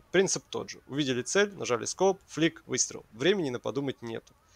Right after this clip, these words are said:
Вот и в Б Ф два. Для успешной стрельбы вам нужно сфокусироваться на цели, навестись и выстрелить. Проблема тут в том, что для такой стрельбы нужно очень много практиковаться. Тот самый базис. Заложить в мозг паттерн, как он должен вычислять. А это часы тренировок.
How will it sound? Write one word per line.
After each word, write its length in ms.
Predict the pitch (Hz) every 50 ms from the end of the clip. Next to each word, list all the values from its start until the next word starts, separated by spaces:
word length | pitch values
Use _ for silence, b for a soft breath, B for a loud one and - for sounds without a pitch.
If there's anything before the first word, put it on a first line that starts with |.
| b b b b b b
Вот 180 | 160 202 190
и 40 | 165
в 100 | 131 120
Б 180 | 127 156 147 135
Ф 40 | 123
два. 180 | 120 120 120
Для 140 | 107 110 120
успешной 400 | 117 - - 143 139 - - 120
стрельбы 440 | - - 139 123 135 156 185 220 165
вам 200 | 131 151 147 139
нужно 180 | 131 117 113 120
сфокусироваться 760 | - - - 113 - 127 - - 127 120 117 113 - -
на 120 | 123 127 120
цели, 240 | - 202 214 175 143
навестись 480 | 131 123 120 113 - - 160 - -
и 40 | 143
выстрелить. 480 | 113 113 113 - - - - - - - _ _ b b b b b b b b b
Проблема 340 | - 151 147 190 202 180 160
тут 180 | - - -
в 80 | _ -
том, 160 | - 208 202
что 160 | - - 143
для 140 | 120 120 131
такой 240 | - 135 - 156 143
стрельбы 340 | - - 151 143 156 185 185
нужно 220 | 151 127 123 143
очень 200 | 147 - 135 123
много 200 | 131 135 120 120
практиковаться. 760 | - - - - - - - 127 120 113 123 - - - - -
Тот 160 | - 160 -
самый 260 | - 147 143 143 139
базис. 460 | 123 117 120 110 - - - - - _
Заложить 360 | 110 117 139 143 165 151 -
в 40 | 139
мозг 240 | 139 127 - - _ _
паттерн, 300 | - 143 - - 120 110
как 180 | - 127 - -
он 140 | 131 120
должен 260 | 127 127 120 117 120 113
вычислять. 500 | 117 117 - 131 - - - 113 107 - b b b b b b b
А 80 | - 131
это 220 | 170 190 226 185
часы 280 | - - - - 160 151
тренировок. 520 | - 160 143 139 131 123 127 - - -